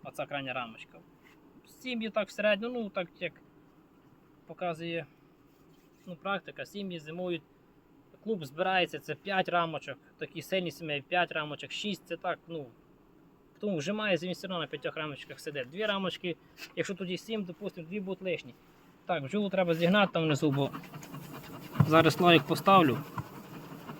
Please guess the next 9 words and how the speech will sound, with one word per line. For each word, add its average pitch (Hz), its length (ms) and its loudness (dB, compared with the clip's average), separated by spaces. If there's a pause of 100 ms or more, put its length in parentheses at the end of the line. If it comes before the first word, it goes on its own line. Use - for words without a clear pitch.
(560)
щоб 131 200 -12
не 156 100 -6
придавити. 156 600 -4 (4000)
Так, 113 220 -10
і 254 120 -6
опять 170 320 -6 (340)
банка, 190 400 -6 (800)
кришечка. 170 540 -8 (1120)
Перевернув. 170 600 -8